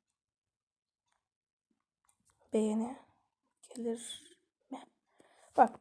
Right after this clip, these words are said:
bu şekilde yazın arkadaşlar. Oylamayı da verdim arkadaşlar. Hadi hayırlı olsun. Bu arada arkadaşlar bu botu, e, kullanan herkes kullanabilir. E, bu arada, e, mesaj logo herke-, şey,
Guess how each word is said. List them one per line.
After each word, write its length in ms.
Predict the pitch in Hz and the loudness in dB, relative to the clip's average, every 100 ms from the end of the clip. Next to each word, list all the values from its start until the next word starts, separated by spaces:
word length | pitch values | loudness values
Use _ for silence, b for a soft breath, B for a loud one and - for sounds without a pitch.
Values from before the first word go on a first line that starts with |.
| - | -2
bu 120 | 311 | 2
şekilde 300 | 320 285 277 | 4 6 12
yazın 220 | 285 247 | 12 12
arkadaşlar. 540 | 220 202 202 214 247 - | 6 4 2 4 6 12
Oylamayı 520 | 240 269 285 294 302 | 12 12 12 10 12
da 220 | 285 285 | 12 12
verdim 260 | 226 214 202 | 12 10 10
arkadaşlar. 460 | 202 214 208 240 240 | 6 6 8 8 10
Hadi 160 | 240 | 10
hayırlı 280 | 233 240 240 | 10 8 6
olsun. 320 | 233 - 220 B B B B - | 2 2 0 B B B B 10
Bu 140 | 233 | 12
arada 120 | 294 | 12
arkadaşlar 420 | 294 294 277 277 240 | 12 12 10 10 10
bu 140 | 247 | 10
botu, 400 | 277 277 294 294 | 10 12 10 12
e, 340 | - 220 220 220 | 12 12 12 12
kullanan 320 | 262 262 254 | 12 12 12
herkes 340 | 254 262 247 | 12 8 6
kullanabilir. 560 | - 233 233 226 240 - | 6 8 10 10 8 10
E, 340 | 202 202 202 | 12 12 12
bu 80 | 220 | 12
arada, 340 | 233 233 - - | 12 12 12 10
e, 160 | 202 | 8
mesaj 420 | 202 208 220 226 220 | 10 8 8 8 8
logo 200 | 214 220 | 8 8
herke-, 340 | 214 226 - | 8 4 -2
şey, 380 | - - 220 | -2 -2 -2